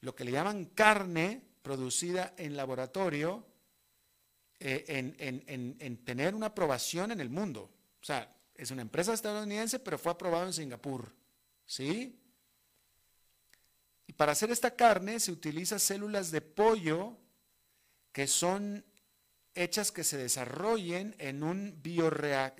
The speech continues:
re-, bioreactor, o sea, un reactor biológico que se propulsa o que funciona en base de nutrientes basados en plantas,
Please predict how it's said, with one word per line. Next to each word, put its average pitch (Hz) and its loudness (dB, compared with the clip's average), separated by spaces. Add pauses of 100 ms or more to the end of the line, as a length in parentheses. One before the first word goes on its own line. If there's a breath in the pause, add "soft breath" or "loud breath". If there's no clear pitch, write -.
re-, 131 -6
bioreactor, 135 2 (280)
o 127 -12
sea, 139 -4
un 151 -8 (260 loud breath)
reactor 165 0
biológico 175 -2 (2500)
que 143 -4
se 151 2
propulsa 208 -4
o 202 -10
que 170 -6
funciona 180 -4
en 139 -10
base 185 0
de 165 -4
nutrientes 170 -6
basados 151 -2
en 143 -8
plantas, 185 -4